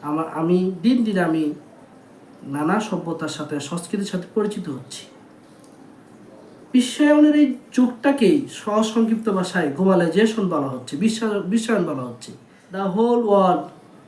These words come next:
seems to be a small village, পুরো পৃথিবীটাকে যেন একটি ছোট্ট গ্রাম মনে হচ্ছে। এই সময়টাতে এসে যে উদ্বেগটা আমার মনে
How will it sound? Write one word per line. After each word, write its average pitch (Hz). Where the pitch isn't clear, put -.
seems 226
to 220
be 196
a 175
small 175
village, 170
পুরো 269
পৃথিবীটাকে 285
যেন 208
একটি 180
ছোট্ট 180
গ্রাম 160
মনে 139
হচ্ছে। -
এই 254
সময়টাতে 269
এসে 233
যে 214
উদ্বেগটা 202
আমার 165
মনে 143